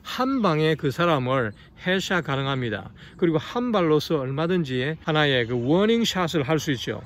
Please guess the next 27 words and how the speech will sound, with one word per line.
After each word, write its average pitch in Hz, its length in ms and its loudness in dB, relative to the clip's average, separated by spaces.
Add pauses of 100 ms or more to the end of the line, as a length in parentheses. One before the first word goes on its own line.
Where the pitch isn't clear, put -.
(520)
그리고 196 320 4
그 147 120 4
한 254 340 -2
발로서 165 480 2
얼마든지 156 680 0
그 165 240 2
사람의 170 600 0 (300)
몸에 180 360 4
저격할 175 500 2
수가 165 200 0
있어요. 117 380 -4 (500)
이십이 185 600 4
구경 185 340 4
한 170 260 0
번 185 120 2
맞으면요, 147 560 2
사십오 151 760 2
야드에서 147 600 2 (160)
사람이 156 440 2
죽든지 170 540 0
쓰러집니다. 135 760 0 (220)
아니면 147 420 2
도망을 143 460 0
가게 131 260 -2
되어 127 100 0
있습니다. 110 500 -6 (360)
그만큼 151 640 0